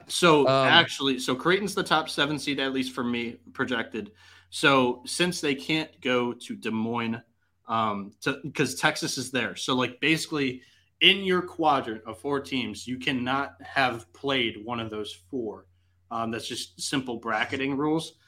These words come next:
Speaker 1: So then the committee would probably send Gre-, Creighton to Denver. So doing this on the fly now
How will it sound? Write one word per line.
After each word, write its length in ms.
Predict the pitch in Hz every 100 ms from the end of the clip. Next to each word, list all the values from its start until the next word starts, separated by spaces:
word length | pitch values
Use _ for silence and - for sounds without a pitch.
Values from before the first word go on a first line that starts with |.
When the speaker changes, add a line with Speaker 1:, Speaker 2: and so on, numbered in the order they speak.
| _ _
Speaker 1:
So 260 | - 160 135
then 300 | 127 147 147
the 80 | 127
committee 340 | 160 156 180
would 160 | 160 -
probably 500 | 151 143 143 143 131
send 360 | 127 139 123
Gre-, 380 | 107 113 131 131 -
Creighton 420 | - 165 170 135
to 120 | 120
Denver. 640 | 104 - 117 107 92 - _ _ _ _ -
So 440 | - 131 120 104
doing 260 | 107 135 143
this 160 | 147
on 120 | 135
the 100 | 131
fly 360 | 127 131 135 131
now 360 | 117 104 104